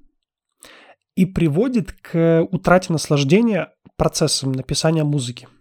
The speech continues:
Понимаете? Вот каково было мое удивление, что я перестал в какой-то момент получать удовольствие от своего любимого дела, понимаете? Которым я занимаюсь с детства.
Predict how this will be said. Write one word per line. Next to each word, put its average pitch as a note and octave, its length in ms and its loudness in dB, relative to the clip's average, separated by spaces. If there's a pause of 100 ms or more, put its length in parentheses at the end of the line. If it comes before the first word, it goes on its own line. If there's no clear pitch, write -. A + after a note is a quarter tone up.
(680)
Понимаете? D#3 440 -10 (1200)
Вот D#3 120 2
каково A#3 300 4
было A3+ 200 8
мое F3+ 220 8
удивление, F#3+ 440 4
что - 240 0
я F3+ 180 4
перестал D3+ 380 0
в - 60 -8
какой-то D3 260 0
момент A#3+ 400 2 (460)
получать D3 400 2
удовольствие D3+ 400 -2
от - 60 -12
своего D#3 280 -4
любимого D#3+ 380 -4
дела, C3 240 -8
понимаете? D3 480 -10 (360)
Которым C3+ 280 -4
я C3+ 60 0
занимаюсь C#3 400 -4
с B2 120 -2
детства. C3 440 -4